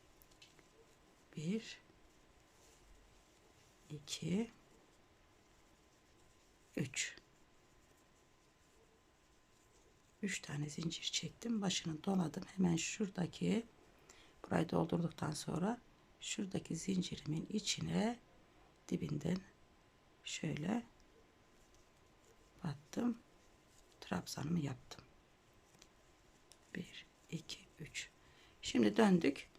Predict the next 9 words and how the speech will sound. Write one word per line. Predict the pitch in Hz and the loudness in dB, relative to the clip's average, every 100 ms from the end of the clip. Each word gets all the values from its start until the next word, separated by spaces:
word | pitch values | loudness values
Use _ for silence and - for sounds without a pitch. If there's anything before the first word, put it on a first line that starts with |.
| - - - | -20 -20 -10
Bu | - | 0
sefer | 196 185 233 - - - - - - | 2 4 2 2 -10 -20 -20 -20 -2
buraları | 226 180 80 76 | 4 4 4 0
dolduracağız | 76 73 - - - 120 - - - | -2 -4 -6 -8 -6 -4 -6 -8 -10
arkadaşlar. | 135 135 139 - - - - - - - - | -10 -10 -8 -8 -8 -14 -18 -20 -20 -20 -2
Buraları | 202 170 165 165 | 4 4 4 2
beş | - - | 0 0
beş | - - - | -4 -4 0
dolduracağız. | 78 - - 117 - | 0 -2 0 0 0